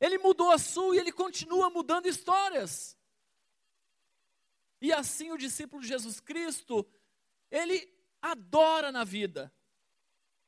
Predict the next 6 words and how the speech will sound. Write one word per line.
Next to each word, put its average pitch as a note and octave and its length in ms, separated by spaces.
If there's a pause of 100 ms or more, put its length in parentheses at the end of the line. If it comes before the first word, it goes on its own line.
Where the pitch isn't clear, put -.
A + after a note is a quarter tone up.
Ele D4+ 140
adora D4+ 420
Jesus C4+ 360
Cristo D#4 460
vivendo, C4+ 760 (580)
indo, C#4+ 720